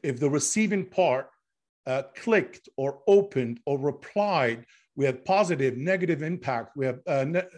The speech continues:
intent, and then we're able to automate that workflow on your behalf,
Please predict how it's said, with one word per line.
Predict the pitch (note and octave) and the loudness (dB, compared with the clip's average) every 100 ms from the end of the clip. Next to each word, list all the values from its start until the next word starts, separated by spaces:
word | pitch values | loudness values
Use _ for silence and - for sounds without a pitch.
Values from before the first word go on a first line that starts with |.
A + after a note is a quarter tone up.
| _ | _
intent, | D3 D#3 A3 G#3 A#2 - _ _ _ _ - | -8 -4 0 0 -2 -12 _ _ _ _ -8
and | D3+ | -2
then | E3+ | 0
we're | D#3+ D#3+ | 0 2
able | G3 A#3+ F#3 | 2 2 -2
to | - | -4
automate | - E3 D#3+ D#3+ D3 | -4 -4 -4 -6 -4
that | C3+ C3 C#3+ | -6 -6 -6
workflow | C#3+ G#3 C4 - - C#3 C3+ C3 | 0 0 0 -10 -6 -2 -2 -4
on | - D#3 | -8 -4
your | D3 C3+ | -4 -4
behalf, | A#2+ A#2+ A#2+ - | -4 -8 -8 -12